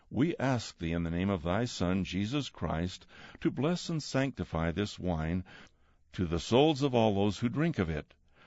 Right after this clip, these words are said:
that they may do it in remembrance of the blood of thy Son, which was shed for them, that they may witness unto thee,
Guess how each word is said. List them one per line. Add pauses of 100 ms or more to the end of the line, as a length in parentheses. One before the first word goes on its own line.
(120)
that
they
may
do
it
in
remembrance
of
the
blood
of
thy
Son, (320)
which
was
shed
for
them, (500)
that
they
may
witness
unto
thee,